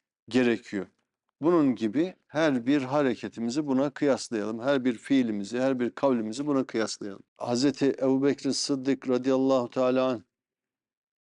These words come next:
üstünlüğü neydi? Bütün ümmete olan üstünlüğü aslında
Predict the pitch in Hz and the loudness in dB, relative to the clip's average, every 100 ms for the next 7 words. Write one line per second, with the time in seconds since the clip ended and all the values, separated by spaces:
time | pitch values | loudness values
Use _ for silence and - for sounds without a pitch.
0 | _ _ _ _ 127 113 - 147 151 143 | _ _ _ _ -4 -2 0 4 4 4
1 | 147 160 127 151 180 _ _ _ _ _ | 6 4 4 0 -2 _ _ _ _ _
2 | _ _ _ - 117 - 160 156 147 135 | _ _ _ -14 -6 4 6 6 4 4
3 | 135 131 139 127 - 131 131 131 156 127 | 4 2 0 -2 0 2 2 0 -4 -4
4 | - 131 120 131 165 120 110 - 120 135 | -2 -2 0 -2 -4 -4 -4 -2 0 0
5 | 151 | -2